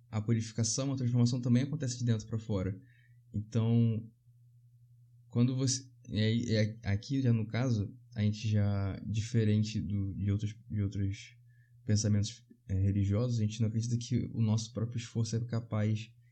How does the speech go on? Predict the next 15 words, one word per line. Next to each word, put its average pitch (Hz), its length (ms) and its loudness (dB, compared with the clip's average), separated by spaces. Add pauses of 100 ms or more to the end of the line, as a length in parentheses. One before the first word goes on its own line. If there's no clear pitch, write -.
(320)
de 110 140 0
trazer 110 300 2
purificação 113 720 0
e 117 40 0
transformação 120 560 -2
pra 117 120 0
nossa 113 240 -2
vida. 113 300 2 (1300)
É 110 120 2
unicamente 117 640 2
pelo 107 240 0
trabalho 104 360 0
do 107 80 -2
Espírito 107 300 -4
Santo 120 520 -4